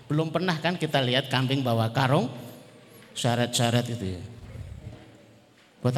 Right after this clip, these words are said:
apa, Mbing? Stok, nggak ada. Yang suka nyetok tuh kita. Tanggal muda tuh kulkas penuh semua itu. Kalau kita nggak berlatih itu masalah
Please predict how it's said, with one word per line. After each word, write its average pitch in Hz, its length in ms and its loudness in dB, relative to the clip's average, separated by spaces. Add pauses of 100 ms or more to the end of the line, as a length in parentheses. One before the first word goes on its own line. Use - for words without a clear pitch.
apa, 135 160 2
Mbing? 120 560 -4 (480)
Stok, - 360 -4 (440)
nggak - 120 -12 (120)
ada. 117 120 -8 (1200)
Yang 127 160 -2
suka 143 160 -2
nyetok 147 320 -6
tuh 170 80 -4
kita. 147 320 -4 (720)
Tanggal 123 400 -2
muda 127 320 0
tuh 147 160 -2
kulkas 135 320 0
penuh 143 320 -2
semua 135 400 -4
itu. - 160 -12 (480)
Kalau - 160 2
kita 208 240 2
nggak 135 240 -2
berlatih 151 320 2
itu 214 160 0
masalah 175 480 2